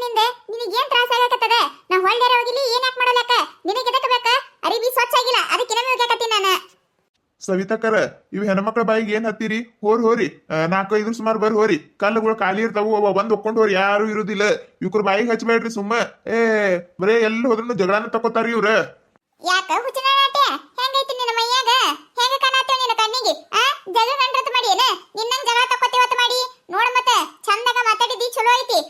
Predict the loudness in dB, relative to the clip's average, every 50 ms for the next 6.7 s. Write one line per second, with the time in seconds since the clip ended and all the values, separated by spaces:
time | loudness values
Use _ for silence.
0 | -8 _ -4 -2 -2 0 -2 -2 -2 0 -2 -2 -2 0 0 2 2 2 4 2
1 | 2 0 0 -2 -4 -2 -2 0 0 -2 -2 -4 -14 _ -8 -6 -4 -4 -2 -2
2 | -2 0 2 2 2 2 2 2 0 0 2 2 2 0 0 -2 -4 -8 -6 -4
3 | -2 0 0 0 0 -2 -4 -4 -4 -4 -4 -4 -2 0 2 2 2 2 2 2
4 | 0 0 -2 -2 -2 -2 0 0 0 2 2 2 4 4 4 4 2 0 -2 -6
5 | -20 _ -6 -2 0 2 2 2 2 2 0 -2 -2 0 0 2 2 2 0 0
6 | -2 -2 -4 -2 -2 0 0 0 2 2 2 2 4 2